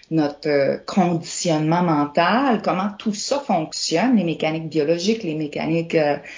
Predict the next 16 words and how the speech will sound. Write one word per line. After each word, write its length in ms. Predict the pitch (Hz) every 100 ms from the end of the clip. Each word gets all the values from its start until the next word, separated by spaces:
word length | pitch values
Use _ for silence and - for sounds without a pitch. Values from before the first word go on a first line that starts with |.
| - - -
euh, 200 | 151 143
au 40 | 147
niveau, 580 | 160 151 160 170 165 156
euh, 220 | 143 - 143 - 113 -
de 140 | 160 151
la 100 | -
cognition 1000 | - 165 165 156 - - 160 175 175 170
d'un 200 | 151 151
individu. 640 | 147 147 147 151 170 294
On 100 | 151
peut 180 | - 156
rentrer 400 | 156 147 143 180
dans 180 | 165 147
tous 160 | 175
ces 160 | 165 160
détails-là. 640 | 156 156 147 147 185 262